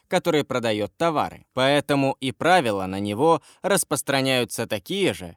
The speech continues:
как и на торговца товарами. Я делаю на этом акцент, потому что большинство людей, которые живут за счёт продажи персональных услуг, ошибочно полагают, что правила поведения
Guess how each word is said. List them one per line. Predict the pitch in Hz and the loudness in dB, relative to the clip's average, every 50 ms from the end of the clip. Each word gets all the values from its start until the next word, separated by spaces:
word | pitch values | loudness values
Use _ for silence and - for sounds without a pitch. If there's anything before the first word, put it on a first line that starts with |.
| _ _ | _ _
как | - 165 156 - | 0 0 0 2
и | 151 | 0
на | 139 127 107 | 0 0 0
торговца | - 107 104 90 110 135 139 123 - - - 120 | 0 -4 -2 0 -2 -2 -2 -2 -4 -8 -10 -2
товарами. | - 139 139 127 110 95 90 87 85 80 71 _ _ _ _ | 0 0 2 2 2 0 0 -6 -14 -16 -20 _ _ _ _
Я | 139 160 208 226 | 0 2 2 2
делаю | 196 233 233 220 214 208 196 | 4 4 4 4 4 4 4
на | 185 180 175 170 165 | 4 4 4 4 4
этом | 156 - 156 147 139 | 2 2 0 -2 0
акцент, | - 135 131 - _ - - 208 196 135 101 - - _ | 0 -2 -2 -2 _ -4 0 0 0 0 -2 -4 -10 _
потому | _ 139 135 - 151 143 131 | _ -2 0 0 0 0 0
что | - - 143 | 0 -2 -2
большинство | 123 131 123 - - 123 110 - - 123 123 | 0 0 -2 -2 -6 -8 -10 -8 -4 -4 -2
людей, | 123 127 117 135 143 139 - | -2 -2 0 0 0 0 0
которые | - 127 113 - 127 123 123 123 | -2 -4 -2 -2 -2 0 0 0
живут | 110 101 131 131 123 127 117 95 | 0 -2 -2 -2 -2 -4 -4 -2
за | 117 120 | -4 -4
счёт | 107 - - - 131 - - | -4 -4 -2 -2 -2 -2 -2
продажи | _ - 170 165 104 127 139 123 120 120 | _ -2 -2 0 2 2 2 2 0 -6
персональных | - 123 113 - - 127 123 123 120 117 113 104 - - | -6 -8 -8 -6 -6 -4 -2 -2 -2 -2 -4 -6 -8 -8
услуг, | 104 - - - 170 180 165 - _ _ - - _ _ | -12 -10 -6 -2 -2 -2 -2 -4 _ _ -20 -20 _ _
ошибочно | 151 165 156 - - 214 202 143 110 - - 101 98 | 2 2 2 2 0 0 0 0 -2 -4 -6 -8 -8
полагают, | 90 - 104 101 107 107 127 156 160 151 147 - - _ - _ _ | -4 -4 -2 -2 -2 0 2 2 4 4 2 0 -6 _ -20 _ _
что | - - - 175 151 | -16 -2 0 0 0
правила | - 143 135 131 123 123 120 117 | 4 2 2 4 4 2 0 0
поведения | - 120 117 113 117 107 123 139 139 135 131 127 120 107 | -2 -2 -4 -2 -2 -2 0 0 0 0 0 0 -2 -2